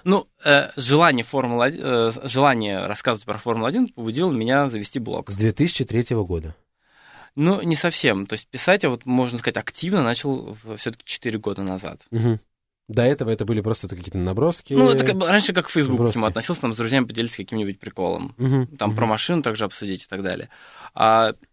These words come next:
Speaker 1: дальше это потянуло уже за собой всё остальное. Начал писать про путешествия. Оказалось, что это очень популярная тема.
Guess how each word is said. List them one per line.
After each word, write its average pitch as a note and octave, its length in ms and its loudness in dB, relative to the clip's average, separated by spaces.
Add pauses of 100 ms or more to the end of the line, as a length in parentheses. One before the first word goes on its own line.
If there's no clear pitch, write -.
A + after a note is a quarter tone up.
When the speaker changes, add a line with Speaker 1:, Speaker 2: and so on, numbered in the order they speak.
(200)
Speaker 1:
дальше F3+ 260 0
это G3+ 100 -4
потянуло E3 460 2
уже B2+ 180 0
за A#2+ 80 -6
собой B2 240 0
всё B2 160 -2
остальное. A2+ 300 -2
Начал A2+ 180 -2
писать G#2+ 260 -6
про F#2+ 140 -8
путешествия. B2+ 840 0
Оказалось, A2+ 440 -2
что - 80 -6
это A2 80 -4
очень A2 240 -6
популярная G2 560 -2
тема. F#2+ 500 -4